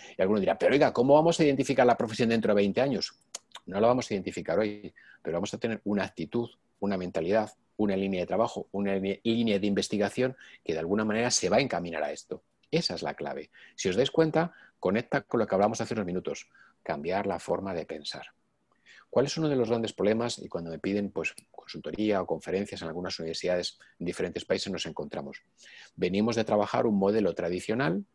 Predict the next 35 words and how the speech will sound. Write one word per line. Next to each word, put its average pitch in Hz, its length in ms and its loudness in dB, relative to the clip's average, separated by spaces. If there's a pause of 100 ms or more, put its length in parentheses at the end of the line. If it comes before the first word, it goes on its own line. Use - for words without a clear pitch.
(460)
y 95 80 2
hay 98 100 4
un 90 80 -2
cambio 85 240 0
importante. 76 640 -8 (540)
Y 98 80 4
alguien 101 180 4
dirá, 98 160 4
"¿Entonces 165 200 6
la 180 80 6
culpa 175 220 6
es 156 40 8
de 151 60 8
los 143 100 2
docentes?". 147 560 2 (160)
La 76 100 -8
culpa 113 300 0
no 120 100 0
es 92 80 -2
de 87 80 2
los 80 140 0
docentes. 98 380 -4
Los 76 120 -6
docentes 98 460 -4
han 110 80 -4
estado 107 200 -4
trabajando 104 480 -2
con 92 120 -4
una 92 100 -2
metodología 98 540 0
durante 85 320 -2
veinte, 98 280 -2
treinta, 98 280 -2
cuarenta 85 360 -4
años. 71 320 -10